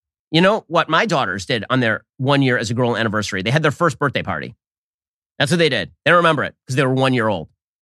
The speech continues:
You can't be one year as a girl when you're a dude.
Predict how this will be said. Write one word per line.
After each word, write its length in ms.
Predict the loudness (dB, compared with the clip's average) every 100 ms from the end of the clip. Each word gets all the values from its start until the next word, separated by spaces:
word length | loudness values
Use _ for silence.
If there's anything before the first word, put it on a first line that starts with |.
| _ _ _
You 120 | 0 4
can't 180 | 4
be 100 | 2
one 240 | 2 2 4
year 160 | 2
as 160 | 0 -2
a 60 | 0
girl 340 | 0 0 -4 _ _
when 200 | -2 2
you're 140 | 2 0
a 60 |
dude. 220 | -2 -6